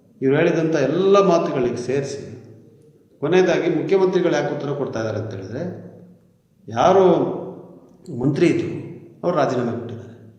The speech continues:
ಅವ್ರು ಇವತ್ತು ಇ ಡಿ ಅವರು ವಶಕ್ಕೆ ತಗೊಂಡಿದ್ದಾರೆ. ಅದರಿಂದ ಉತ್-, ಆ ಖಾತೆ ಇವತ್ತು ಮುಖ್ಯಮಂತ್ರಿಗಳ ಹತ್ರ ಇದೆ, ಅದಕ್ಕೆ ಅವ್ರು ಉತ್ತರ ಕೊಡಬೇಕು.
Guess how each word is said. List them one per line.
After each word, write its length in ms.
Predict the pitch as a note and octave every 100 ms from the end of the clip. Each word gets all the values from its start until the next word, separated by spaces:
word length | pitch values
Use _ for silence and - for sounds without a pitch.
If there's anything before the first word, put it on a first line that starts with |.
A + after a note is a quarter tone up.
| _ _ -
ಅವ್ರು 140 | C3+ C3
ಇವತ್ತು 200 | C3 C3
ಇ 60 |
ಡಿ 120 | C3 B2+
ಅವರು 160 | A#2+
ವಶಕ್ಕೆ 280 | - C3+ G#2+
ತಗೊಂಡಿದ್ದಾರೆ. 420 | G#2+ G2+ G2 - - - - - - -
ಅದರಿಂದ 280 | E3 F3+ G3
ಉತ್-, 460 | F#3+ F3+ - - -
ಆ 320 | D#3+ D#3+ D#3+
ಖಾತೆ 440 | E3+ G#3+ F#3+ E3+
ಇವತ್ತು 200 | E3+ E3+
ಮುಖ್ಯಮಂತ್ರಿಗಳ 560 | E3 F3+ E3 C#3 B2 A#2+
ಹತ್ರ 180 | A#2 D#3
ಇದೆ, 560 | C3 - - - -
ಅದಕ್ಕೆ 200 | D3+ D#3
ಅವ್ರು 140 | D#3+ C#3
ಉತ್ತರ 180 | -
ಕೊಡಬೇಕು. 360 | C#3 A#2+ A2+ -